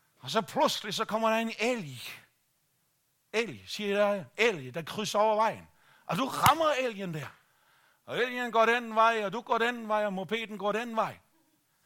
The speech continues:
Og du lander der, og du brækker en arm. Og du tænker, "Jeg må have hjælp. Jeg må til på sygehus." Og du kommer til sygehus,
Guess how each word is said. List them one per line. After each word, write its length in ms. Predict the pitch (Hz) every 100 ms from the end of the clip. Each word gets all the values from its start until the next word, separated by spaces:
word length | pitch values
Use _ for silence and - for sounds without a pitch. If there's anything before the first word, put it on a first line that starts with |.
| _ _ _ _
Og 100 | 202
du 80 | 247
lander 460 | 247 240 262 254 254
der, 160 | 247
og 80 | 233
du 60 | 220
brækker 420 | - - 214 240
en 160 | 247
arm. 380 | 240 240 185 107 - _ _ _ _ _ _ _ _ _ _ _ _ _ _ _ _ _
Og 420 | 139 180 220 220 180
du 120 | 160 214
tænker, 240 | 190 196
"Jeg 260 | 147 - 220
må 180 | 208 196
have 180 | 165 170
hjælp. 300 | 170 139 131
Jeg 280 | 147 180
må 180 | 185 180
til 180 | 175 175
på 160 | 156 170
sygehus." 720 | - 185 165 156 202 - - _ _ _ _ _ _ _ _ _ _ _ _ _ _
Og 100 | 170
du 60 |
kommer 280 | 254 262 262
til 200 | 196 240
sygehus, 840 | - 277 202 247 277 269 - -